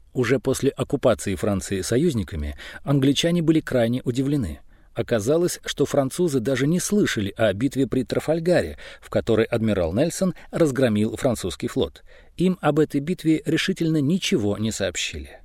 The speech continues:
Особая роль в создании политических мифов отводилась Наполеоном России. Ведь русские и французы скрестили оружие задолго до тысяча восемьсот двенадцатого года. На равных.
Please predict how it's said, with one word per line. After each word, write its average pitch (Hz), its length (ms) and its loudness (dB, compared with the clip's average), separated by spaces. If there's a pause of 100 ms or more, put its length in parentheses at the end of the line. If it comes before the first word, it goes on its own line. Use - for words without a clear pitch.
(440)
Особая 165 540 2
роль 180 240 4
в - 60 -8
создании 165 440 2
политических 151 680 -2
мифов 143 400 -4 (260)
отводилась 160 640 2
Наполеоном 117 640 0
России. 117 560 -6 (540)
Ведь 135 240 -4
русские 156 420 2
и 117 140 -4
французы 110 640 0
скрестили 175 480 0
оружие 131 560 2
задолго 135 580 2
до 80 220 -4
тысяча 147 380 -2
восемьсот 95 560 -6
двенадцатого 104 640 -4
года. 71 320 -10 (840)
На 127 200 0
равных. 92 500 0